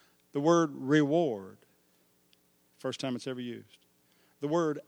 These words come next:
heir, H E I R, and the word believe or faith, first time it's used right there. And the word righteousness. I don't know what that does to you, but that blesses me all under.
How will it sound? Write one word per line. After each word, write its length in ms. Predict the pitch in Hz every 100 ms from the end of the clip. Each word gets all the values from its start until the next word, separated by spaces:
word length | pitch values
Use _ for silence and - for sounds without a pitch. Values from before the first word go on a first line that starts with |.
| -
heir, 480 | 165 147 117 104 95
H 180 | 143 139
E 140 | 139 131
I 160 | 131
R, 400 | 143 139 120 101 _ _ _ _ _ _ _ _ -
and 100 | 127
the 60 | 131
word 400 | 131 123 117 - _ -
believe 500 | 131 139 147 151 156
or 120 | 127
faith, 640 | - - 143 117 104 - - _ _ _
first 200 | - 117
time 160 | 131 131
it's 140 | -
used 240 | 127 104
right 180 | 110 110
there. 240 | - 113 107 _ _ _ _ _ -
And 80 | 117
the 60 | 120
word 380 | 127 123 113 - _
righteousness. 800 | 117 110 107 113 - 113 - - - - _ _ _ _ _ _ _ - - _ _ _ - - - - - _ _ _ _ _ _ _ _ _ _ _ _ _ _ _ _ _ -
I 60 | 143
don't 80 |
know 60 | 139
what 100 | 131
that 120 | 139
does 200 | 139 139
to 80 | 135
you, 100 | 127
but 80 | 110
that 220 | 127 131
blesses 320 | 131 135 123
me 180 | 127 131
all 220 | 123 120
under. 320 | 123 120 101